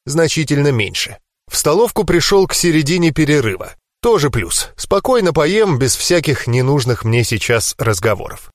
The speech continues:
Мои как раз поднимались из-за стола. Большинство учеников предпочитало до занятий успеть заскочить домой,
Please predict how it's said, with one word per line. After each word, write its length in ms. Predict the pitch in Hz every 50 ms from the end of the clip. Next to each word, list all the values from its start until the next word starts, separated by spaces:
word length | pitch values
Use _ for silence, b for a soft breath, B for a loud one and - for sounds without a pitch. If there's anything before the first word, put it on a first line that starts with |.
| _ _ _
Мои 360 | - 131 139 170 220 247 247
как 200 | 185 214 190 151
раз 220 | 180 196 208 185 -
поднимались 640 | 185 170 147 151 151 143 147 160 156 151 135 - -
из-за 300 | 139 127 117 117 135 131
стола. 480 | - - 139 120 104 87 92 - - - _
Большинство 600 | - 117 131 120 - 147 135 123 - - 202 214 202
учеников 540 | 170 - - 143 135 127 - 185 202 180 -
предпочитало 720 | - - - - 127 - - 139 - 180 185 180 165 147
до 120 | 131 139
занятий 520 | 127 117 131 131 165 208 214 - 185 175 156
успеть 440 | - 139 123 - - 170 185 185 135
заскочить 600 | 151 143 - - 143 135 - - 170 160 120 117
домой, 420 | 160 165 143 110 90 85 95